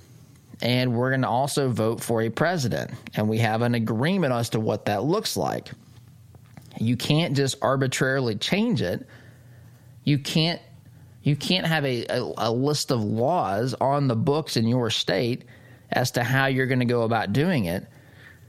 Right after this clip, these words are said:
and then suddenly change those without going through the pro-, you can change 'em, but the only group that can change those laws is the state legislature.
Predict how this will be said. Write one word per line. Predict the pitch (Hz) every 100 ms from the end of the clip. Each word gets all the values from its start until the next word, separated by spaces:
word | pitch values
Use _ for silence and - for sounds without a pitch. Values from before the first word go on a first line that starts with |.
| - -
and | 139 151
then | 175 180
suddenly | - - 190 226 131 104 113 151 - - -
change | - 190 262 185
those | 135 82 73 104
without | - 139 131 143 139
going | 131 131
through | 135 131
the |
pro-, | 135 120 107
you | 196
can | 226 151
change | - 143 277 269
'em, | 101 95 160 - - - - -
but | 143 160
the | 147
only | 185 202
group | 147 156 -
that | 143 139
can | 120
change | - 165 233 220 151
those | 107 107
laws | 104 92 76 120 -
is | - 117 143 120
the | 113 131
state | - 113 123
legislature. | 139 180 226 147 - 76 - -